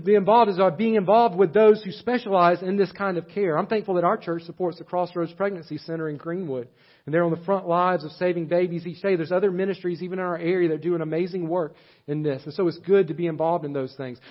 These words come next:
I was over at Crossroads, uh, Pregnancy Center just the other, uh, a few weeks ago to drop something off. And as I was leaving, uh, the director, she, she was, uh, she was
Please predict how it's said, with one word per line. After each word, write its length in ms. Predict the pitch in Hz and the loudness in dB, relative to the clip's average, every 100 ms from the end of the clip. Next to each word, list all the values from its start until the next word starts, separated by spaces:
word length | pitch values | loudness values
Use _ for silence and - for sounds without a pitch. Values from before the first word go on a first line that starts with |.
| - | 2
I 120 | 190 | 4
was 160 | 226 | 4
over 340 | 196 202 202 180 | 6 6 6 4
at 460 | 175 170 170 - | 2 0 -2 -18
Crossroads, 600 | - 202 196 190 180 170 - | 0 0 2 2 2 0 -2
uh, 180 | 160 | -2
Pregnancy 400 | 156 190 180 175 | 0 -2 -4 -8
Center 260 | 170 180 170 | -8 -4 -4
just 260 | 165 185 190 | -4 -6 -4
the 140 | 180 | -2
other, 280 | 185 175 175 - - | 0 0 -6 -12 -4
uh, 440 | 151 147 143 151 | -2 0 0 -4
a 40 | 147 | -4
few 160 | 202 | -4
weeks 220 | 190 196 - | -4 -4 -2
ago 200 | 160 147 | -2 0
to 60 | |
drop 300 | 139 170 175 | -2 -2 -2
something 320 | 175 170 165 | -6 -10 -8
off. 260 | 156 170 147 | -2 -2 -2
And 80 | 160 | -2
as 160 | 175 | -2
I 100 | 196 | 0
was 160 | 190 160 | -2 -2
leaving, 420 | 160 175 156 131 - _ - | -4 -4 -6 -8 -12 _ -12
uh, 300 | 135 131 131 151 | -10 -8 -8 -4
the 180 | 143 135 | -4 -2
director, 640 | 147 143 180 180 151 131 - _ | -4 -2 -2 -2 -4 -4 -8 _
she, 380 | - 170 160 165 - | -10 -6 -6 -8 -8
she 120 | 170 | -4
was, 220 | 151 139 | -2 -2
uh, 300 | - 160 170 - | -2 -6 -6 -8
she 100 | 165 | -6
was 200 | 139 | -6